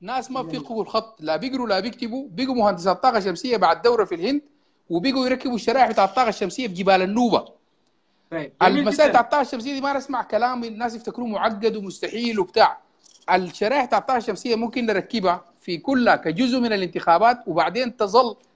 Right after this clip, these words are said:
Speaker 1: بعد الانتخابات لتنير الأماكن دي. يعني حتى لو كان مركز بتاع، بتاع، بتاع اختراع في أقصى حتة، يبقى منار،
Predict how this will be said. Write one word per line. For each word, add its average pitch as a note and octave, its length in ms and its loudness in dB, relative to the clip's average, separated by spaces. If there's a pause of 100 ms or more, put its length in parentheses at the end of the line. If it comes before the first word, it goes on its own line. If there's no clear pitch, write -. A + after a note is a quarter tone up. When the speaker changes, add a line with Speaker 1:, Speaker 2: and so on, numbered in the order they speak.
(100)
Speaker 1:
بعد F3+ 220 2
الانتخابات G3 680 -2
لتنير A3 800 -2 (260)
الأماكن G3+ 680 0
دي. G#3 240 -8 (500)
يعني E3 200 -4
حتى B3 260 -2
لو G3 140 -2
كان B3 360 -4
مركز G#3+ 460 -6
بتاع، E3 320 0
بتاع، C#3 380 -8 (240)
بتاع D#3 320 2
اختراع G#3 340 2
في G3 200 -4
أقصى G#3+ 280 -2
حتة، G#3 400 -4 (440)
يبقى B3 320 2
منار، B3+ 680 2